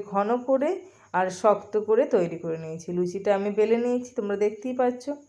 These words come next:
এবারে আমি মাঝখানে দুধের ক্ষীরের পুরটা দেব। দেখো এইভাবে পুরটা দিলাম। দিয়ে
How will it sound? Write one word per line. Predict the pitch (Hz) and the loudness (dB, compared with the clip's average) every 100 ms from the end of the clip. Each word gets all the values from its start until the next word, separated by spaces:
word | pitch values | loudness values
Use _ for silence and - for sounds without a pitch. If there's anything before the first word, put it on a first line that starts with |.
| - - _ _ - | -20 -20 _ _ 0
এবারে | 233 254 277 277 | 4 6 6 4
আমি | 285 339 359 - _ 180 | 4 -4 -8 -16 _ 0
মাঝখানে | 180 180 - 196 196 202 | 0 0 0 0 0 -2
দুধের | 180 180 180 | -2 -2 -2
ক্ষীরের | 175 185 196 196 | -2 0 0 -2
পুরটা | 180 175 - 185 | -4 -4 -2 -2
দেব। | 185 185 302 427 - _ _ _ _ _ _ _ _ _ _ _ _ _ _ _ | -2 -4 -6 -8 -16 _ _ _ _ _ _ _ _ _ _ _ _ _ _ _
দেখো | 196 185 175 175 180 175 190 _ _ _ _ _ | -10 -4 -4 -6 -12 -14 -14 _ _ _ _ _
এইভাবে | - 202 196 185 208 | -4 -2 0 -2 -2
পুরটা | 208 190 - 196 | -4 -8 -4 -4
দিলাম। | 190 226 349 - _ _ _ - | -2 -2 -4 -8 _ _ _ -8
দিয়ে | 220 | 4